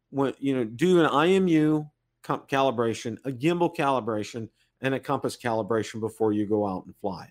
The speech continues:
all right? That's, that, that, that is, I think it's not, it's not a foolproof method by any means. I'm not gonna guarantee it, but your chances of having a successful update will be much better if you do that.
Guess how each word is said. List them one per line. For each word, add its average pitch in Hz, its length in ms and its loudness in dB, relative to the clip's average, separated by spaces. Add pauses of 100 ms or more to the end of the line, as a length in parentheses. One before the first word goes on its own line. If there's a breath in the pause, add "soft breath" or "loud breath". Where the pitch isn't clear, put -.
all 95 80 -8
right? 196 140 -8 (560 soft breath)
That's, 160 560 0
that, 135 480 -4
that, 127 240 -8
that 175 320 2
is, 151 340 0 (220)
I 156 160 2
think 180 320 -4
it's 139 200 -6
not, 180 280 -2
it's - 180 -12
not 185 160 -4
a 214 40 -4
foolproof 190 760 -2 (380)
method 156 460 0 (280)
by 151 140 2
any 160 160 2
means. 156 240 2
I'm 127 100 -2
not 143 220 0
gonna 147 140 2
guarantee 143 680 0
it, 175 220 -2 (280)
but 123 140 2
your 143 120 2
chances 214 520 -2
of 143 220 0
having 156 340 2
a 139 60 -2
successful 143 680 -4
update 139 520 -2 (300)
will 127 120 0
be 131 120 2
much 127 340 0
better 127 280 4
if 135 300 -2
you 123 80 0
do 123 220 -2
that. 156 280 -2